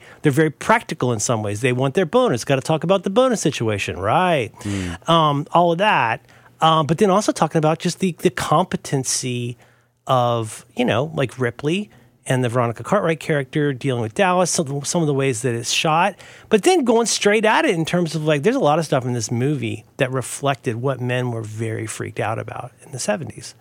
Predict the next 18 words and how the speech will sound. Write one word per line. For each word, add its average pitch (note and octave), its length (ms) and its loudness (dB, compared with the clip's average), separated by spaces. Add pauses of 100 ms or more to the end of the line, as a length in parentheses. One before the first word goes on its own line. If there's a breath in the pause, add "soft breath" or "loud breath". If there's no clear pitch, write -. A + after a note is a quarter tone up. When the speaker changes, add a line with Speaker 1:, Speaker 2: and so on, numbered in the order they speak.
(600 soft breath)
Speaker 1:
And B2+ 100 2
I C#3 80 2
thought, D3 240 2 (240)
I'd C3+ 120 2
never A2 200 -4
thought A3+ 240 0
of C3 80 -4
it G#2+ 80 -8
that G2+ 200 -4
way, G2+ 240 -10 (480)
you A#2 100 -2
know, A2+ 260 -2 (260 loud breath)
that B2+ 300 2 (560)
there A2 180 2
is A#2 140 -2
a C#3+ 60 2
lot A2 340 2
of, G#2 400 -6